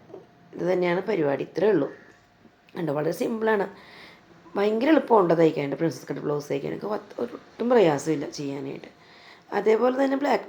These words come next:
ബാക്ക് പീസ് എടുക്കുക, ബാക്ക് പീസ് ഇതുപോലെ തന്നെ വെച്ച് കൊടുക്കുക കറക്റ്റായിട്ട്. ആ,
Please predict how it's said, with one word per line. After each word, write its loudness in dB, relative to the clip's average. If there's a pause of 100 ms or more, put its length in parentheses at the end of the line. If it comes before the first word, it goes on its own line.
(140)
ബാക്ക് 2
പീസ് 2
എടുക്കുക, -2 (340)
ബാക്ക് -6
പീസ് -4
ഇതുപോലെ 0
തന്നെ -2
വെച്ച് -8
കൊടുക്കുക -6 (800)
കറക്റ്റായിട്ട്. -4 (400)
ആ, -4